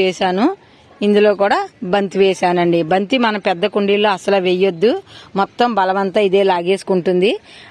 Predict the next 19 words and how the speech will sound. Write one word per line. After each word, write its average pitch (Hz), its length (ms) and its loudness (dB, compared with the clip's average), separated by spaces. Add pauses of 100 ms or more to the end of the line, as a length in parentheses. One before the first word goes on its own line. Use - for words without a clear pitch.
అలా 202 160 -2 (140)
కాకుండా 185 420 -2 (480)
ఇలా 220 160 2 (100)
వేసుకుని 196 520 0 (320)
ఈ 233 40 0 (100)
కుండీని 202 360 0
ఇందులో 190 260 2
పెట్టడం 170 340 -2 (100)
వలన 175 240 -2 (260)
అటు 185 180 -2 (220)
ప్లేస్ 175 340 0
కలిసి 202 260 0
వస్తుంది, 226 380 0 (640)
ఇక్కడ 202 220 -2 (100)
మనకే 190 320 -2 (720)
వానపాములకి 202 800 0 (100)
రక్షణగా 190 460 0 (100)
ఉంటుంది. 165 380 0 (680)
ప్రతి 185 260 0